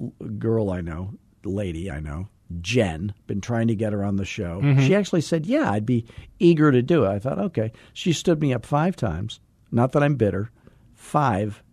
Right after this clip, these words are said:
Speaker 1: times.
Speaker 2: Wow.
Speaker 1: So now she'll hear this, maybe, and then be motivated. Now that we're guilt, the whipsaws of guilt is what we're doing here.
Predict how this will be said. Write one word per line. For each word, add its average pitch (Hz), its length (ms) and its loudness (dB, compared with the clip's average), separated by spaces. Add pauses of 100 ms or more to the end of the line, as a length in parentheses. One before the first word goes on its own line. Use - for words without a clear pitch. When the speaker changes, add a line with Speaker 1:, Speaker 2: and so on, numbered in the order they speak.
(120)
Speaker 1:
times. 101 540 -2
Speaker 2:
Wow. 78 280 -8 (300)
Speaker 1:
So - 140 -2
now 127 600 2 (600)
she'll 156 360 4
hear 165 340 6
this, 101 560 -4 (360)
maybe, 98 480 0
and 95 180 0
then 98 120 -2
be 92 160 -2
motivated. 90 600 -6 (220)
Now 120 100 -6
that 120 100 -8
we're 101 120 -6
guilt, 107 420 2
the 104 80 2
whipsaws 123 680 2
of 87 180 -6
guilt 107 340 -4
is 82 140 -12
what 73 120 -10
we're 76 80 -12
doing 80 280 -14
here. 73 140 -16